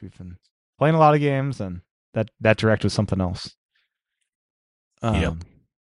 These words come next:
Speaker 1: so, Aaron, where can folks find you on the interwebs?
Speaker 2: Um, I'm pretty much on Twitch at Sla-, Sage Levi and, uh, Mastodon.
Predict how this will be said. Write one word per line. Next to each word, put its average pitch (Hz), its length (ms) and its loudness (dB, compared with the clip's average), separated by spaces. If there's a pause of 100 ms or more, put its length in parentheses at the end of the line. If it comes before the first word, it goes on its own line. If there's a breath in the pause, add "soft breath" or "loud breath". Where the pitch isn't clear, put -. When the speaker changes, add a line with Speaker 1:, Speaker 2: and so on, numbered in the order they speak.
(140)
Speaker 1:
so, 156 160 6
Aaron, 165 280 6
where 139 80 -4
can 143 100 -8
folks 131 180 -8
find 120 200 -4
you 113 80 -2
on 107 80 -2
the 107 60 -12
interwebs? 101 680 -10 (640)
Speaker 2:
Um, 107 800 -2 (360)
I'm 107 80 -12
pretty 127 220 -6
much 123 440 -2
on 110 280 -6
Twitch - 760 -6
at 82 200 -10
Sla-, 87 520 -10
Sage 117 440 -6 (100)
Levi 87 500 -8 (120)
and, 85 380 -8
uh, 78 460 -6
Mastodon. 85 680 -8